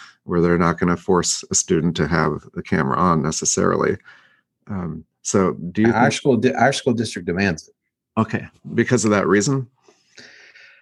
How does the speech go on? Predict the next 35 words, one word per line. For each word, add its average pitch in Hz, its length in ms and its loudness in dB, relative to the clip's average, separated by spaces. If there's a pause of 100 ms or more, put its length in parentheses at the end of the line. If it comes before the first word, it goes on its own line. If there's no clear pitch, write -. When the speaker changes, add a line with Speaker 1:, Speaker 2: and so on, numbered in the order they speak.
(120)
Speaker 2:
I 131 60 0
think 160 200 2
also, 135 260 4
yes. 120 400 2
I, 98 240 0
I 107 40 0
think 117 140 2
that 98 160 0
reason, 104 260 0
not 104 180 0
just 104 200 -8
the 95 80 -4
fact 101 240 0
that 90 60 -6
they 92 100 0
may 98 160 2
be 98 120 0
doing 95 200 0
something 92 380 -2
else, 123 220 2
but 90 120 0
I 90 60 2
think 98 200 -2
also 95 300 0
the 87 160 0
idea 90 480 2
that 82 220 -4
they 95 260 4
are, 90 560 0 (320)
um, 87 640 0
uh, 85 240 0
they 104 180 2
are, 98 600 2
um, 90 520 -4 (420)
um, 98 600 -8